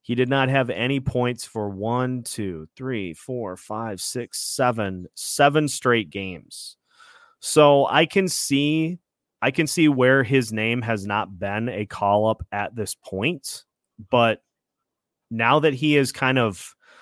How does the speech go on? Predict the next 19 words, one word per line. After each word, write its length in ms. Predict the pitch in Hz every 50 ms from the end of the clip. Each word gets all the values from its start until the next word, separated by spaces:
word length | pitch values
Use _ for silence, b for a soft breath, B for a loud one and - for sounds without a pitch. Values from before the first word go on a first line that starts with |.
| b b b b b b -
now 180 | 117 123 143
that 80 | 151 175
he's 140 | 165 151 -
starting 400 | - - 143 143 143 143 143 131
to 640 | - - 139 131 131 127 123 120 120 120 117 107 - _ _ _ _ _ _ _ _ _ _ _ _ _ _ _ _ _ _ _ _ _ _ _
get 120 | 113 120 113
himself 380 | 131 117 - - 127 123 107
back 540 | - 110 107 110 110 113 - - - - - _ _ _ _ _ _ _ _ _ _ _ _ _ _ _ _ _ _ _ _ _ _ _ _ -
on 140 | 101 95
track, 680 | 82 - - - 87 87 110 156 196 - - - - _ _ _ _ _ _ _ _ _ _ _ _ _ _ _ _ _ _ _ _ _ _ -
I, 220 | 98 110 135 151 -
I 140 | 104 110 139
think, 480 | - - 160 165 156 - - - - _ _
I 80 | - 117
think 180 | 117 147 147
he 120 | 151 156 143
certainly 400 | - - 151 151 120 139 143 135
does 240 | 120 135 139 123 110
warrant, 720 | 110 113 117 123 120 107 101 92 87 - - - - -